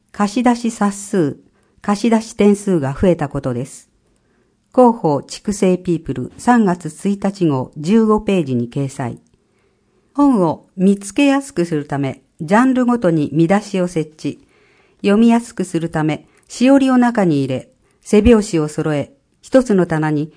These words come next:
七八割程度で余裕を持った並べ方をし、書価を高くして、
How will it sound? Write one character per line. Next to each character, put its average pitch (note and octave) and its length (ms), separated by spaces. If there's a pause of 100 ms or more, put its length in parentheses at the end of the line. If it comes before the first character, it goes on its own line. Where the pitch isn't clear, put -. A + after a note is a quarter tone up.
(220)
七 - 240
八 B3+ 320
割 A#3+ 220
程 A#3 200
度 E3+ 140
で C#3 260
余 F#3 200
裕 B3 140
を B3 120
持 A#3 140
っ A#3 80
た E3+ 200
並 D#3+ 220
べ E3 100
方 D#3 300
を C#3 80
し、 - 200 (440)
書 B3 200
価 A#3 180
を - 200
高 A#3 280
く F3 140
し - 100
て、 D3+ 200